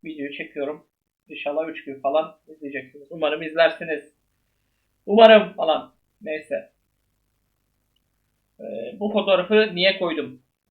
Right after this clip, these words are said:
Demeden önce bölüm hakkındaki düşüncelerimi bir söyleyeyim arkadaşlar. Ee, yine, ya içinde aksiyon yoktu demek doğru değil. Bu arada kendime su koymamışım. Ama içinde aksiyon,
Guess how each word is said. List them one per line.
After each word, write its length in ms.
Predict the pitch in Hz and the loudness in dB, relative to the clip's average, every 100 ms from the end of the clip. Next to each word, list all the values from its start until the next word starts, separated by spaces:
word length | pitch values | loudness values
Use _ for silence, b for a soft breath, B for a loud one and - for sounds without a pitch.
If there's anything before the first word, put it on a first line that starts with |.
| _ _ _ _ _ _ _ _ _ _ _ _ | _ _ _ _ _ _ _ _ _ _ _ _
Demeden 320 | 156 165 175 165 | 0 2 0 -2
önce 320 | 165 175 185 | -4 -6 -4
bölüm 200 | 175 180 | -4 -2
hakkındaki 440 | 175 - 170 170 | -4 -6 -10 -10
düşüncelerimi 640 | 165 175 170 175 175 175 | -12 -12 -8 -4 -4 -6
bir 60 | 160 | -14
söyleyeyim 600 | - 190 180 160 170 - - | -6 -2 -2 -4 -8 -12 -8
arkadaşlar. 840 | 156 151 139 123 - 170 - - _ _ _ _ _ _ _ _ _ _ | -6 -6 -6 -6 -6 -8 -8 -14 _ _ _ _ _ _ _ _ _ _
Ee, 40 | - - - - 147 127 | -16 -10 -8 -8 -10 -12
yine, 680 | 175 208 208 208 202 202 _ _ _ _ _ _ | 0 4 6 4 4 -4 _ _ _ _ _ _
ya 100 | 135 | -10
içinde 280 | 143 202 196 | -10 -4 -2
aksiyon 340 | 196 208 214 | -2 -2 -4
yoktu 280 | 220 220 220 | -4 -8 -6
demek 280 | 220 214 214 | -6 -6 -4
doğru 220 | 214 208 | -4 -4
değil. 160 | 226 202 | -6 -6
Bu 120 | 175 | -6
arada 180 | 185 185 | -4 -6
kendime 260 | 180 185 | -8 -10
su 160 | 185 _ | -14 _
koymamışım. 560 | 190 180 165 - 214 - - | -8 -8 -10 -14 -14 -18 -12
Ama 420 | 185 185 208 226 | -6 -4 -4 -6
içinde 580 | 196 - 180 190 196 196 | -14 -12 -10 -6 -8 -8
aksiyon, 540 | 175 175 - 185 190 | -12 -12 -10 -10 -10